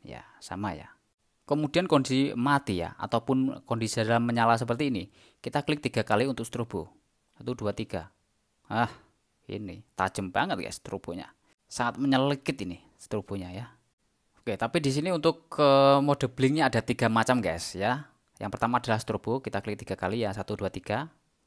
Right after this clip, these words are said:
Nah, kita klik tiga kali lagi, satu, dua, tiga. Nah, ini akan S O S ya. Kita klik tiga kali lagi untuk masuk beacon, satu, dua, tiga.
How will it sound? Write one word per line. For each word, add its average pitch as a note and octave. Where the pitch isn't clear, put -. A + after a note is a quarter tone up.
Nah, -
kita C3+
klik C#3+
tiga A2+
kali A2
lagi, A2
satu, A#2
dua, G#2
tiga. A#2
Nah, -
ini F#2
akan G2+
S G#2
O -
S A#2+
ya. B2
Kita -
klik A#2+
tiga A2+
kali A#2
lagi B2+
untuk B2+
masuk A2+
beacon, A2+
satu, -
dua, G#2+
tiga. G2